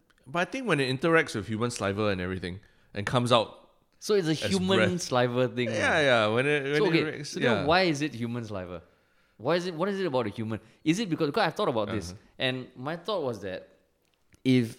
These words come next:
Speaker 2: uh, if, like, dog owners or pet owners who are totally fine, and I've seen, you know, videos of, like, dog owners lick-, dogs licking their dog owners and all that,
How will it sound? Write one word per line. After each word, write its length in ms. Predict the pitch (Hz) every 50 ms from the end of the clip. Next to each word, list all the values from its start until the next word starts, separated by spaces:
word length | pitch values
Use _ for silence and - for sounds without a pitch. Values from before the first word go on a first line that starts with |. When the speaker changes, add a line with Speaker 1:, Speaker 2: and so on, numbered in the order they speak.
| _ -
Speaker 2:
uh, 680 | 120 110 104 101 101 98 98 95 95 92 92 90 90 - - _ _ _ _ _ _ _ _ _ _ _ _
if, 100 | - 131
like, 260 | 123 135 - - 127 110
dog 200 | 151 160 175 165
owners 360 | - 131 131 139 147 147 139 -
or 160 | 82 98 98
pet 220 | - - 143 143 -
owners 340 | 117 123 123 127 131 131 -
who 120 | - 110 101
are 120 | 95 92
totally 480 | - - - 135 131 - 151 151 147 147
fine, 340 | - - 147 139 139 139 -
and 80 | 131 147
I've 80 | 170 165
seen, 160 | - 233 226
you 80 | 208 202
know, 100 | 214 175
videos 300 | 143 147 156 165 156 139
of, 80 | 113
like, 180 | 104 101 98 92
dog 180 | 101 113 117 101
owners 240 | 110 110 117 117 107
lick-, 320 | 110 104 - _ - 127
dogs 320 | 110 127 131 139 131 107 110
licking 360 | 110 110 - - 120 123 120
their 120 | 104 101
dog 240 | 92 87 107 107 87
owners 300 | 98 101 98 104 104 98 98
and 80 | 92
all 80 | 92 92
that, 220 | 98 98 - -